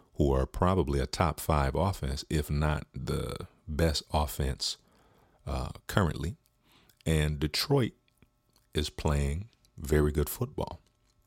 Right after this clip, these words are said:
So, based on the schedule, I would say that the Ravens have a, just a touch, touch more difficult schedule, just on paper. Uh,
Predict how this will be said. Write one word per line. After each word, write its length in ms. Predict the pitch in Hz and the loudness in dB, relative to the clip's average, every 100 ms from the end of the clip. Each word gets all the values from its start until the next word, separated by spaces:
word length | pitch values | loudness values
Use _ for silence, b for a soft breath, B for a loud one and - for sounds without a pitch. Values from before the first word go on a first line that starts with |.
| _ - _ _ _ B B B B B | _ -20 _ _ _ B B B B B
So, 380 | - 95 82 - _ _ _ _ _ _ _ _ - | 4 4 4 -2 _ _ _ _ _ _ _ _ -6
based 360 | 107 123 - | 2 4 4
on 120 | 123 98 | 2 4
the 80 | |
schedule, 500 | - - 110 85 87 - | 4 4 4 6 2 2
I 140 | 104 | 2
would 160 | 101 90 | 2 2
say 340 | - 95 92 | 2 2 2
that 220 | 90 85 - | 2 0 2
the 80 | |
Ravens 460 | 76 90 104 87 80 | 4 4 4 2 2
have 240 | 95 85 | 0 0
a, 100 | 71 - | -2 -4
just 260 | - 117 - | -4 -4 -2
a 100 | 87 _ | -6 _
touch, 520 | - 139 135 - - - B B B B - | -4 -2 -2 -4 -8 -12 B B B B -6
touch 400 | - 165 156 - | -2 0 0 2
more 500 | 87 90 80 73 71 78 80 | 4 6 8 6 4 0 4
difficult 800 | 95 - - - 67 67 - - | 4 4 0 4 4 4 -4 -6
schedule, 720 | - - - 101 80 85 - - - | -4 -4 6 6 6 -2 -6 -14 -10
just 320 | 76 80 - 87 | 2 2 4 2
on 160 | 71 | 0
paper. 420 | - 80 - - - _ _ _ b b b b b b b b - | 0 -4 -4 -12 -14 _ _ _ b b b b b b b b -8
Uh, 260 | 69 67 | -6 -4